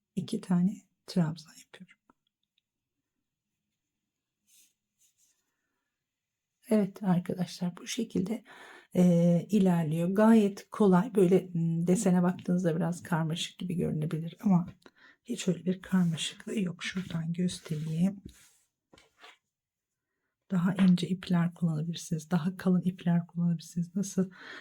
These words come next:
ne örmek istiyorsanız tabii ki ona göre ipler kullanmanız gerekir. Şu anda benim ördüğüm,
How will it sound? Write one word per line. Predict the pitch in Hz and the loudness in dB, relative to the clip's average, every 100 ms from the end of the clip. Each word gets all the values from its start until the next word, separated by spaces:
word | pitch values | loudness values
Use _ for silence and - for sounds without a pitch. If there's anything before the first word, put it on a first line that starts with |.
| - - | -8 0
ne | 202 | 2
örmek | 170 170 156 160 | 4 2 2 -4
istiyorsanız | - - 175 170 151 156 - | -10 -4 -2 -2 -4 -6 -8
tabii | - 170 - | -10 -10 -12
ki | - | -4
ona | 185 175 | 2 4
göre | 170 160 160 220 _ _ - - - _ - | 2 0 -4 -4 _ _ -20 -20 -20 _ -20
ipler | - 208 190 185 | -12 -4 -2 -2
kullanmanız | - 165 175 170 180 180 | -2 0 2 2 0 -2
gerekir. | - 160 170 - 226 - _ _ _ - _ _ - | -2 -2 -4 -6 -6 -10 _ _ _ -20 _ _ -12
Şu | - - 220 | -6 2 4
anda | 180 175 180 | 6 4 4
benim | 185 190 | 4 6
ördüğüm, | 175 165 220 - | 4 4 -2 -14